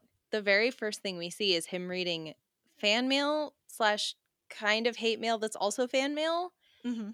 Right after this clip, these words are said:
Speaker 1: And, like, people are writing into the campus T V station being like, "I wanna see more of Tracy's feet."
Speaker 2: Like, w-, are we serious? Feet pics go this far back?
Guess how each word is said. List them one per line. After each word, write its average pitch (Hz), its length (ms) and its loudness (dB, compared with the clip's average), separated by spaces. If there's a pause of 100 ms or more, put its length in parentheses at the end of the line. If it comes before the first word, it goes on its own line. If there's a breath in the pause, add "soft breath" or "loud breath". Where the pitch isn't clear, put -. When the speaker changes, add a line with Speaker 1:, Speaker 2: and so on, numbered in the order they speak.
(160)
Speaker 1:
And, 254 160 2
like, 302 240 -12 (600 loud breath)
people 330 260 0
are 370 220 6
writing 285 360 4
into 285 220 0
the 254 140 0
campus 214 440 0
T 233 180 -2
V 196 180 -2
station 185 360 0
being 190 200 -2
like, 190 180 0 (100)
"I 214 80 8
wanna 247 240 2
see 285 160 -2
more 240 160 2
of 214 100 0
Tracy's 196 400 -4
feet." - 320 -12 (420)
Speaker 2:
Like, 269 260 -6 (320)
w-, - 100 -20 (680)
are 311 180 0
we 320 200 2
serious? 247 560 -4 (160)
Feet 262 300 -8
pics 294 420 -4 (280)
go 240 240 0
this 233 220 -2
far 247 280 -2
back? 233 520 -2